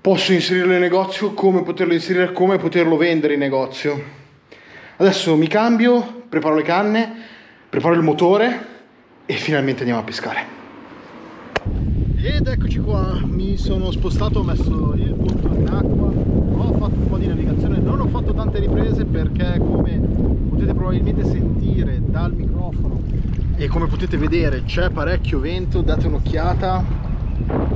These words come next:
c'è parecchio vento, ho fatto anche un po' fatica ad arrivare qua, però finalmente sono arrivato sullo spot. Voglio pescare in quelle,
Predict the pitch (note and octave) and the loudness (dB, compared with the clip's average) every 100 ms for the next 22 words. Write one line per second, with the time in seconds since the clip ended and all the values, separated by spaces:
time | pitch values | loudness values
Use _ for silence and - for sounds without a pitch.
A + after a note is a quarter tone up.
0 | - - - - - - - - - - | 0 0 0 0 0 0 0 0 0 -2
1 | - - E3+ E3 F3 F3+ - D#3+ D#3 E3+ | -2 0 0 0 2 0 2 0 2 2
2 | F#3 G3 G3+ F3 - E3+ F3 F#3 F#3+ E3+ | 2 2 0 0 -2 -2 0 0 -2 0
3 | F3+ - - - E3 D#3 D#3+ D#3 D#3 D#3 | -2 0 0 2 2 2 2 2 0 2
4 | D#3 - D#3 F3+ A#3+ - - B3+ - - | 2 0 0 -2 -2 -2 0 0 0 -2
5 | D#4 G3+ - - - - F#3+ - - - | 0 0 0 -2 -2 -2 0 0 0 0
6 | - - - - - - - - - F3+ | -2 -2 0 -2 -2 -2 -2 -2 -2 -2
7 | F3 - - B2 A2+ A2+ - - - - | -2 -4 -4 -2 -2 -4 -4 -4 -4 -2
8 | - - - - - - - - - - | -2 0 0 0 -2 -4 -6 -8 -12 -12
9 | - - - - - A3+ F#3+ D#3+ D#3+ - | -18 -20 -18 -6 2 4 4 4 2 0
10 | - G#3+ F#3+ D#3+ D3+ C3 | 2 2 2 2 0 0